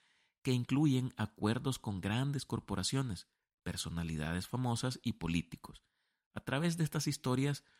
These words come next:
ofrece una perspectiva única sobre cómo funciona el mundo de los negocios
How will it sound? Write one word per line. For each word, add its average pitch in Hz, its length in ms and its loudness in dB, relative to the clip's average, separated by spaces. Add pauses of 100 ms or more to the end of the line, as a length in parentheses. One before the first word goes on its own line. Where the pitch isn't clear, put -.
(140)
ofrece 113 600 0
una 92 280 0
perspectiva 120 680 0
única 113 440 0
sobre 104 340 -2
cómo 127 300 -2
funciona 127 760 -2
el 87 140 -2
mundo 113 340 -2
de 104 80 2
los - 160 -6
negocios 127 520 -2